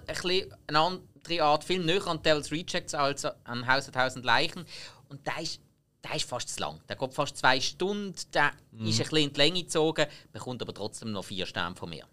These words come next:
Speaker 2: Ja, holla, die
Speaker 1: Also,
Speaker 2: Waldfee.
Speaker 1: ja, ich finde die Reihe cool. Ich habe die jetzt auch wieder alle am Stück geschaut.
Speaker 2: Du hast mich auch wirklich mit dem, sie sind anders als der erste.
Speaker 1: Mhm.
Speaker 2: Weil dann, da habe ich auch wirklich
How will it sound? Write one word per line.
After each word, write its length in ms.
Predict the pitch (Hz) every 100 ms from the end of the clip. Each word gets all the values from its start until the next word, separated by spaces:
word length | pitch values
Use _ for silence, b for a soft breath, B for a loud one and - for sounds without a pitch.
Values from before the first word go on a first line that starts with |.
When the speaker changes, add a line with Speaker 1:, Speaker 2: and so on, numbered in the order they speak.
| _
Speaker 2:
Ja, 180 | 101 87
holla, 180 | 101 98
die 60 |
Speaker 1:
Also, 180 | 95 101
Speaker 2:
Waldfee. 420 | 92 123 - -
Speaker 1:
ja, 80 | 110
ich 160 | 156 -
finde 200 | 180 -
die 60 | 147
Reihe 340 | 131 147 156 -
cool. 120 | 240
Ich 80 | -
habe 100 | 147
die 60 | 143
jetzt 200 | - 147
auch 160 | 147
wieder 220 | 160 151 -
alle 260 | 151 190
am 80 | 165
Stück 360 | - 165 - -
geschaut. 240 | 170 175 - _ _ _ _ _ B B B
Speaker 2:
Du 100 | 139
hast 200 | 151 -
mich 140 | 220 156
auch 320 | 160 180 147
wirklich 280 | 156 175 160
mit 200 | 151 143
dem, 220 | 139 139 -
sie 160 | 143
sind 140 | 139 143
anders 420 | 127 147 151 -
als 140 | 123
der 140 | - -
erste. 420 | 113 123 - 110
Speaker 1:
Mhm. 100 | 95 - _ _ _ -
Speaker 2:
Weil 140 | 117 135
dann, 340 | 165 170 143 -
da 120 | 143
habe 80 | 165
ich 60 | 151
auch 80 | 135
wirklich 240 | 139 135